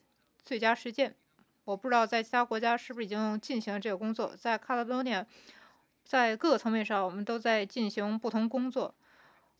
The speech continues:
我们并不需要政府的指令，我们可能有大学协会，或者是任何一个供应方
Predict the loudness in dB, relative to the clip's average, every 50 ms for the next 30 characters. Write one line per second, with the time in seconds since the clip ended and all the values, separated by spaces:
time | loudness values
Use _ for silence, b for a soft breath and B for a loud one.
0 | _ _ _ _ _ _ _ _ _ _ _ _ -20 -20 -12 -8 -6 -4 -2 -2
1 | 0 0 0 2 2 2 2 2 -4 -2 0 2 4 4 2 2 2 2 2 2
2 | 2 -2 -4 -4 -4 -4 -2 -2 -2 0 2 2 2 0 -2 -4 -6 -4 -2 -2
3 | -4 -4 -4 -4 -2 0 0 2 0 2 2 2 2 2 2 4 4 4 4 2
4 | -2 -4 -4 -2 -2 -2 -4 -2 -2 -2 0 -2 2 4 4 4 6 4 0 0
5 | -2 -2 -6 -10 _ _ _ _ _ _ _ _ _ -2 0 2 2 0 -2 -4
6 | -2 0 0 0 0 -2 -4 -4 -4 -4 -4 -2 0 0 2 0 0 0 0 0
7 | 0 0 0 0 0 0 0 -2